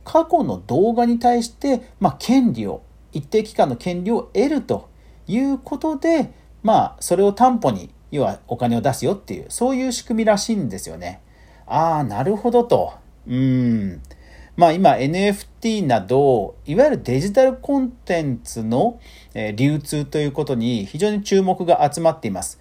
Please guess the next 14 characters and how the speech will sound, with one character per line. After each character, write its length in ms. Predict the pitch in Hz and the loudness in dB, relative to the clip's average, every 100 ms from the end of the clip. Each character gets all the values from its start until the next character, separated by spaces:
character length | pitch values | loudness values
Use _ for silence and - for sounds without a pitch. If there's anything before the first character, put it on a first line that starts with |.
| - _ - - | -20 _ -12 -6
エ 100 | 175 | -2
ヌ 100 | 202 | 0
エ 100 | 202 | -2
フ 100 | - | -4
テ 180 | 220 | -6
ィ 20 | 202 | -4
ー 40 | |
と 100 | 156 | -4
い 60 | 135 | -2
う 40 | |
の 160 | 113 127 | 0 6
は、 320 | 170 170 - - - - | 8 6 0 -20 -20 -20
え 360 | - 98 82 | -14 -12 -12
ー、 40 | - | -16